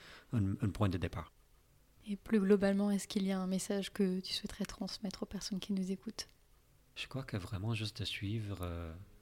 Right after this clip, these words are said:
Speaker 1: tes désirs, tes, tes souhaits, tes, tes envies, avec modération. <laughs>
Speaker 2: Pourquoi modération ?
Speaker 1: Mais, euh, parce qu'au début, surtout, mais je sais que moi, euh, quand je,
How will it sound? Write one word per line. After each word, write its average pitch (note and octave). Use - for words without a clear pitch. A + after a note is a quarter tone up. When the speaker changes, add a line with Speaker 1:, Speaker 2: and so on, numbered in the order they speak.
Speaker 1:
tes F#2
désirs, F#2
tes, F2+
tes G2+
souhaits, B2
tes, E2+
tes G2
envies, F#2+
avec F#2+
modération. F2+
<laughs> E3
Speaker 2:
Pourquoi A3
modération ? A3
Speaker 1:
Mais, D#3
euh, F3+
parce A#2+
qu'au B2
début, C3+
surtout, -
mais A2+
je A#2
sais D#3
que -
moi, A2
euh, -
quand G2+
je, F#2